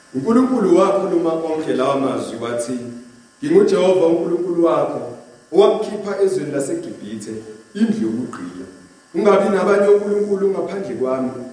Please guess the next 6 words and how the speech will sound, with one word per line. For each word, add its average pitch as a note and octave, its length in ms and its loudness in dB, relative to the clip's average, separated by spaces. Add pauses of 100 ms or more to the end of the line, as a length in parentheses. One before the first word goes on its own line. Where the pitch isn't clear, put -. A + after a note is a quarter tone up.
(260)
Ungazenzeli F#3+ 560 4
isithombe G3+ 480 -2
esibaziweyo F3 680 -2
namfanekiso D3 680 -6
okusezulwini A#2 680 -6
ngaphezulu, G2+ 640 -10